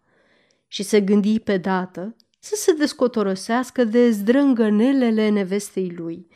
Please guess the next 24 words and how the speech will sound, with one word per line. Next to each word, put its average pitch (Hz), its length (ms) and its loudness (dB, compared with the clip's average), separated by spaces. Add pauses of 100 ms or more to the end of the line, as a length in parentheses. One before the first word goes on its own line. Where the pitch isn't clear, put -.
(540)
căci - 720 -8 (100)
purta 208 460 -2
încă, 202 640 -2 (180)
din 240 220 2
adâncul 269 560 2
inimii, 202 560 0 (380)
un 349 160 4
soi 392 200 2 (100)
de 370 100 4
ranchiună 269 680 2
pentru 202 500 -4
marea 233 440 4
feturile 190 760 -4
care 196 300 -2
le 196 100 0
enervaseră 196 760 -2
odinioară. 185 800 -6 (760)
Până 233 280 8
și 226 200 0
vederea 226 500 2
lor, 185 420 -2 (280)
în 226 140 4
fiecare 214 580 0
zi, 185 400 -8